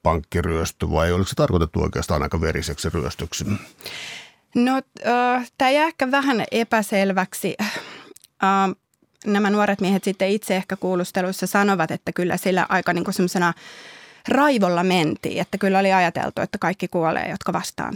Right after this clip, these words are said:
Speaker 2: tulee. Mutta sitten lopulta kuitenkin, tää oli aika lailla semmonen tapaus, jossa sitten kuitenkin kaikki meni pieleen. Kyllä he,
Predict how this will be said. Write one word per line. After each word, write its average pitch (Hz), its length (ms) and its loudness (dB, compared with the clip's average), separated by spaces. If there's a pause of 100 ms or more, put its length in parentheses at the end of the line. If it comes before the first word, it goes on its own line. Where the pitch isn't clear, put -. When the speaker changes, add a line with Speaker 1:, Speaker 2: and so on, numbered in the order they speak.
Speaker 2:
tulee. 185 540 0 (160)
Mutta 190 580 2
sitten 202 420 0
lopulta 226 360 0
kuitenkin, 180 580 0 (160)
tää 175 120 4
oli 214 140 4
aika 180 200 2
lailla 175 200 4
semmonen 175 440 0 (160)
tapaus, 180 400 0
jossa 175 240 -4
sitten 180 280 -6
kuitenkin 170 400 -4
kaikki 190 280 0
meni - 300 -4
pieleen. 208 560 0 (460)
Kyllä 180 260 0
he, 190 260 2